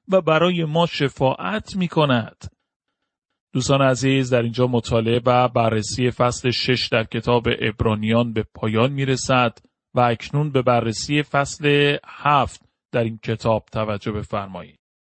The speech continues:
کتاب عبرانیان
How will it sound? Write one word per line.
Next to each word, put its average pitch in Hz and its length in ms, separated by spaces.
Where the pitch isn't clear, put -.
کتاب 180 580
عبرانیان 156 1300